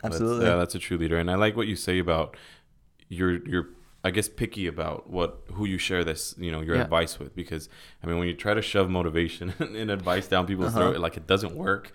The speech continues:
Speaker 3: Yeah.
Speaker 1: It's, it's kinda like you put it out there and whoever kinda
Speaker 2: Uh-huh.
Speaker 1: catches on. It's kinda like when you go fishing. You throw your fishing rod out there. Whatever catches is
Speaker 3: Yeah.
Speaker 1: gonna catch, right?
Speaker 3: Yeah.
Speaker 1: And whatever doesn't, it's like, okay, you just pass by it.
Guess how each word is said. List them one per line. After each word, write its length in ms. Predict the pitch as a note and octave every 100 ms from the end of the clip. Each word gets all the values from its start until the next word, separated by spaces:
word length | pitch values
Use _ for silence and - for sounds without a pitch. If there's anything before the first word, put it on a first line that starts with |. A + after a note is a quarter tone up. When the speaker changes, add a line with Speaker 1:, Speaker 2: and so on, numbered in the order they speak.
| -
Speaker 3:
Yeah. 200 | A#2 F#2+ - F2+
Speaker 1:
It's, 240 | - -
it's 160 | F2+ -
kinda 240 | F#2+ F#2+
like 180 | F2 D#2 -
you 160 | - F2+
put 160 | G2+ F#2
it 80 |
out 220 | F2 E2+ F#2+
there 100 | F#2
and 240 | E2+ D#2+
whoever 280 | E2+ E2+ E2+
kinda 240 | F2 E2 D#2 - _ -
Speaker 2:
Uh-huh. 100 | F2
Speaker 1:
catches 160 | G2+ F2
on. 100 | G2+
It's 80 | -
kinda 180 | A#2
like 120 | A2 F#2
when 80 |
you 60 | F2+
go 80 | F#2
fishing. 400 | - F2 D2+ - - - -
You 60 | -
throw 120 | F#2+
your 80 | F2
fishing 280 | F#2+ F#2+
rod 140 | F2 E2
out 160 | D#2+
there. 200 | D#2 D#2+ - - - -
Whatever 240 | E2+ F2
catches 840 | - F#2 E2 - D#2+ D#2 - - - - -
is 100 | A#2
Speaker 3:
Yeah. 60 |
Speaker 1:
gonna 140 | A2+ D#2+
catch, 360 | D#2 - -
right? 220 | - E2+ A2
Speaker 3:
Yeah. 160 | A2 - -
Speaker 1:
And 80 | D#2+
whatever 180 | E2+ E2+
doesn't, 460 | D#2 E2+ D#2 D2+ D2+
it's 160 | -
like, 180 | D2+ -
okay, 220 | C#2+ D#2+
you 80 | D#2
just 180 | D#2 -
pass 180 | D#2 -
by 180 | -
it. 200 | B1+ -